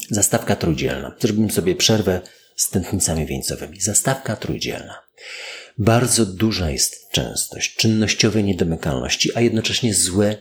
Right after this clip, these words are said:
wyniki leczenia operacyjnego. No co robimy dziś? Farmakoterapia, diuretyk, antagonista aldosteronu, no i całość leczenia niewydolności serca, wielka piątka.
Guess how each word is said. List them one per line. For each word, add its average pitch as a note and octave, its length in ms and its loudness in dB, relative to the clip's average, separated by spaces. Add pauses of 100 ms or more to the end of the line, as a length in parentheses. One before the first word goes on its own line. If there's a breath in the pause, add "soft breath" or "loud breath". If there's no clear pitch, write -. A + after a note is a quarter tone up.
(140)
wyniki F2 680 0 (100)
leczenia - 640 0
operacyjnego. - 840 -4 (460 loud breath)
No B2+ 60 6
co B2+ 160 4
robimy A2 300 2
dziś? - 460 -6 (600)
Farmakoterapia, F#2 1040 0 (180)
diuretyk, F2+ 560 0
antagonista - 560 2
aldosteronu, D#2+ 640 0 (260 loud breath)
no C3 60 6
i C3 60 6
całość C3+ 560 -2
leczenia G#2 680 2
niewydolności F2 640 0
serca, - 300 0
wielka - 300 -4
piątka. - 580 -6